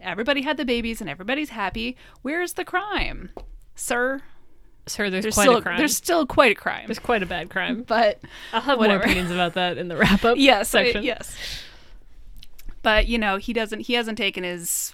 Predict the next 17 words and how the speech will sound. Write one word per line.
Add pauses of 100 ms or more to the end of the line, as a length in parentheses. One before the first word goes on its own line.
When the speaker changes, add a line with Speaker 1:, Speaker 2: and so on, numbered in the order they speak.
Speaker 1:
whatever, (380)
women's
literature
class.
Speaker 2:
His
Speaker 1:
I
don't
know.
Speaker 2:
mandatory
sexual
assault.
Speaker 1:
<laughs>
Yeah,
there's,
there
you
go.